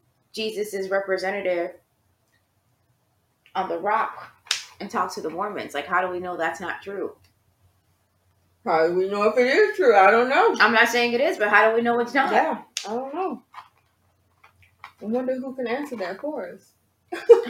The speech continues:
Speaker 1: How do we know the Prophet
Speaker 2: <laughs>
Speaker 1: Muhammad
Speaker 2: We just have those questions in the back of our head, like, "Dang." Now you got me thinking, like, "Dang."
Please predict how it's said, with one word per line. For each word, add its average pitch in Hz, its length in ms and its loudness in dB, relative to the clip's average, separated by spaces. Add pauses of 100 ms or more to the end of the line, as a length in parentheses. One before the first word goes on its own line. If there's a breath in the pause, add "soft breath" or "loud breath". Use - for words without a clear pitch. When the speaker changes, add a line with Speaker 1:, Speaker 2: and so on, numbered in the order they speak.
Speaker 1:
How 247 160 2
do 247 80 2
we 247 60 -2
know 247 160 -2
the 240 160 -4
Prophet 240 400 -2
Speaker 2:
<laughs> - 20 -8
Speaker 1:
Muhammad 247 460 -4
Speaker 2:
We 220 120 0
just 240 200 2
have 233 280 6
those 226 280 4
questions 269 440 2
in 214 80 -6
the 208 100 -6
back 233 300 2
of 226 100 0
our 208 440 0 (640)
head, 254 240 -2
like, 170 300 -6
"Dang." 226 440 -12 (640)
Now 220 220 0
you 285 100 -4
got 220 200 4
me 233 60 -2
thinking, 269 360 -4
like, 185 280 -2
"Dang." 247 300 -6